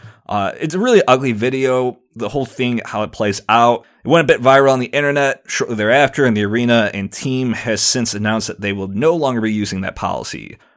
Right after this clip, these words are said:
Uh, from a branding perspective, I understand the policy, kind of,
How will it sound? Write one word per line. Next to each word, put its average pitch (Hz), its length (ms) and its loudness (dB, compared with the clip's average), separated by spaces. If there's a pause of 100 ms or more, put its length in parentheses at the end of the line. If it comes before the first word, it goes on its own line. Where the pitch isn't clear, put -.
Uh, 87 220 -8
from 120 280 0
a 107 300 2
branding 117 720 -4
perspective, 98 960 -4 (140)
I 123 140 2
understand 120 720 -2
the 98 100 -8
policy, 101 720 -2 (220)
kind 104 260 -4
of, 113 340 -4